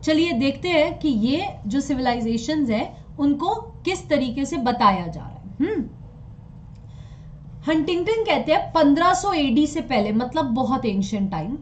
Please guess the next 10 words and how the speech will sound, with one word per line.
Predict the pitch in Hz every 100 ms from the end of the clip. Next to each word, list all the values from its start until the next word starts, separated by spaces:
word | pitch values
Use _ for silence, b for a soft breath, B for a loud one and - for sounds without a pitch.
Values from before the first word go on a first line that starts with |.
| - - -
से | - 381
पहले | - 269 240 349
civilizations | - 339 285 285 294 240 254 247 349 339
एक | 277 233
दूसरे | 269 285 294
से | 349
geographically | 233 254 233 254 247 285 294 311
separated | - 262 208 254 254 262
होती | 202 160 165
थी। | 160 170